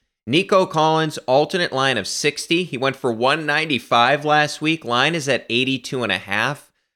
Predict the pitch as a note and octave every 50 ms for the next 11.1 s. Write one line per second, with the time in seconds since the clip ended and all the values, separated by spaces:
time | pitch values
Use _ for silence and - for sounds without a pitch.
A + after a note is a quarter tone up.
0 | _ _ _ _ - C3 C3+ C#3 C3+ - - C3+ D3+ C3+ D3+ C#3+ - - D#3+ C#3
1 | D3+ B2 C3+ C3 B2 - B2 G#2 - - A#2+ A#2+ A#2 G2+ G#2 G2 F#2+ - - C3+
2 | C3+ C3 - B2 B2 B2 B2+ B2 - - - - - _ _ _ A#2 C#3 C3+ -
3 | C3 A#2+ - - C3 B2 B2 B2 B2 A#2+ A2+ A2 G2+ F#2+ - G2+ G2+ G#2 G#2 G#2+
4 | A2+ A2 G#2+ G2+ G2+ G2 G2 G2+ G2 G2+ - G#2+ G2+ G2+ G#2 G#2+ A2 A#2 - -
5 | D#3+ F#3+ G3+ F#3+ - - D#3 C#3 C3 - D3+ C3 C3 B2+ B2 - A#2+ A2 G2+ F#2+
6 | F2+ - - _ _ _ _ _ - - - C#3+ D3+ D#3+ D#3 - F3+ E3+ D#3+ -
7 | D#3+ D#3 - D#3+ D#3+ E3 E3 E3 D3 A#2+ A2 A2 - - - C#3+ C#3 C#3 D3 B2+
8 | A2+ A#2 G2+ - - B2+ A#2+ G2+ G#2 A2 A2+ A#2+ A#2 A#2+ A#2 A2 - A#2 G#2+ G#2+
9 | - A#2+ A2 A2 G2+ G#2 G#2+ G#2+ G#2 G2+ F#2+ F#2+ G2+ G#2 G#2 - G#2+ G2+ E2+ A#1+
10 | E2+ G2+ F#2+ F#2+ F#2+ G2 - - - B2+ A#2 - - A#2+ A2+ G2+ G#2 G#2 G#2 G#2
11 | G#2